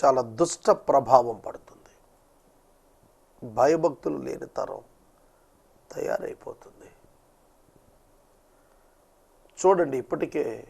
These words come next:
భయభక్తులు లేని తరం ఒకటి ఉద్భవించింది.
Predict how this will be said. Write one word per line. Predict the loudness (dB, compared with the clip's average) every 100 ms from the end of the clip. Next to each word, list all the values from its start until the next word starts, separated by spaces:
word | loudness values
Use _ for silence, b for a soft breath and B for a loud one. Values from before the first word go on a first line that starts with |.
| _ _ _ _ -14
భయభక్తులు | -2 -2 0 -2 -2 -8 -6
లేని | -8 -8 -10 -16 -18 _ -20 _ _ _ _ _ -4
తరం | -2 0
ఒకటి | -2 -4 -10
ఉద్భవించింది. | -12 -12 -12 -12 -12 -18 -20 -20